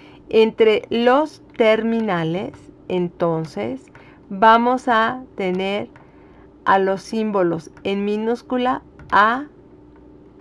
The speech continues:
coma, B, ¿ok? Estos son los que sí son terminales. Y mi gramática la tengo alineada a la derecha, porque estoy viendo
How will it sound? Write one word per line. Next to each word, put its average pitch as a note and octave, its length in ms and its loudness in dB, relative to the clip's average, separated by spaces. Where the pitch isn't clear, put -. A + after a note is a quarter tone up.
coma, G#3+ 540 -2
B, E3 360 -4
¿ok? F3+ 220 -8
Estos A3+ 560 0
son A3 380 -2
los E3+ 500 -4
que E3+ 120 -4
sí F3+ 140 -8
son E3+ 280 -6
terminales. G#3+ 840 0
Y C#4 380 2
mi B3 400 0
gramática G#3+ 1000 2
la F3 240 -2
tengo F3+ 540 0
alineada F3 760 2
a - 20 0
la F3+ 140 0
derecha, G#3 480 -4
porque G3 260 -2
estoy A#3 360 2
viendo A#3+ 640 0